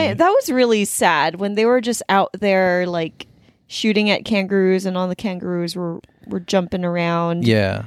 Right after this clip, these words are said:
Speaker 2: yeah.
Speaker 1: That made me sad.
Speaker 2: Yeah.
Speaker 1: But that was funny that he propped up a dead kangaroo.
Speaker 2: And
Speaker 1: And
Speaker 2: they're
Speaker 1: they
Speaker 2: like,
Speaker 1: were
Speaker 2: The
Speaker 1: like,
Speaker 2: kangaroo has a
Speaker 1: "Oy,
Speaker 2: gun."
Speaker 1: <laughs> yeah.
Speaker 2: <laughs>
Speaker 1: The kangaroo has a gun.
Speaker 2: And then how he sneaks up on that guy in the woods, and then he's like, "Oh,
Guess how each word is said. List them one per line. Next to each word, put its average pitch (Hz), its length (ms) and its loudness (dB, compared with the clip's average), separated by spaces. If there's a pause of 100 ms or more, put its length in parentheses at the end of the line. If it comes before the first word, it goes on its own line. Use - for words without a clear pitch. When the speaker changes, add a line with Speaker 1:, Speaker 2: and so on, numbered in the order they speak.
Speaker 2:
yeah. - 200 -8
Speaker 1:
That 220 120 -4
made 233 180 -4
me 202 180 -6
sad. - 380 -12 (100)
Speaker 2:
Yeah. 110 200 -6 (140)
Speaker 1:
But 254 100 2
that 254 180 4
was 214 280 2
funny 175 280 -6
that 165 160 -2
he 170 60 -8
propped - 480 -4
up 165 160 -10
a 160 60 -14
dead 143 320 -8
kangaroo. 147 760 -12
Speaker 2:
And 123 140 -6
Speaker 1:
And 120 80 -2
Speaker 2:
they're 131 100 2
Speaker 1:
they - 0 -
Speaker 2:
like, - 20 -4
Speaker 1:
were 190 60 -2
Speaker 2:
The 190 60 0
Speaker 1:
like, 196 120 2
Speaker 2:
kangaroo 185 180 2
has 190 160 4
a 403 200 2
Speaker 1:
"Oy, 277 300 2
Speaker 2:
gun." 294 380 2
Speaker 1:
<laughs> - 0 -
yeah. 175 640 2
Speaker 2:
<laughs> - 0 -
Speaker 1:
The 392 100 -6
kangaroo 392 460 -2
has 349 100 -8
a 302 60 -4
gun. 339 600 -2 (600)
Speaker 2:
And 127 140 2
then 123 100 4
how 120 160 4
he 110 80 2
sneaks 120 300 -2
up 107 120 -2
on 107 120 0
that 101 180 -2
guy 101 560 -2 (120)
in 107 100 -10
the 104 80 -4
woods, 101 600 -2
and 107 120 -6
then 104 80 -4
he's 104 100 -4
like, 120 160 -8
"Oh, 269 280 2